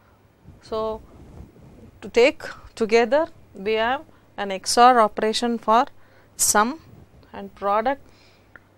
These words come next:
terms for carry. You can just see here A X O R B X O R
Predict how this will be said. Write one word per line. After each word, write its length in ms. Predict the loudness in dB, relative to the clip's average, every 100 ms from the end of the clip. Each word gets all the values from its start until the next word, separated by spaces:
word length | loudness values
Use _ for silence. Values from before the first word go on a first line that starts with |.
| _ _ _ _ -2
terms 420 | 0 0 -2 -4 -10 -10
for 240 | -4 -4 -4 -10
carry. 360 | -2 -2 -2 -10 -20 -20 _ _ _ _ _ _ -20
You 60 | -8
can 200 | -2 2
just 440 | 4 4 0 -6 -16 -20 -20 -20 -20 -20 -20 -20 -16 -14 -16 -20 -20 -20 _ -20 -20 _ -20 -20 -20 -20 -20 -20 -20 _ _ _ _ _ _ _ -14
see 260 | -4 0
here 180 | 2 0 -4 -20 -20 -20 -10
A 300 | 0 2 4
X 260 | 0 -4 0
O 60 | 2
R 160 | 2
B 260 | -2 -4 -4
X 280 | -4 -4 -4
O 40 |
R 120 | -4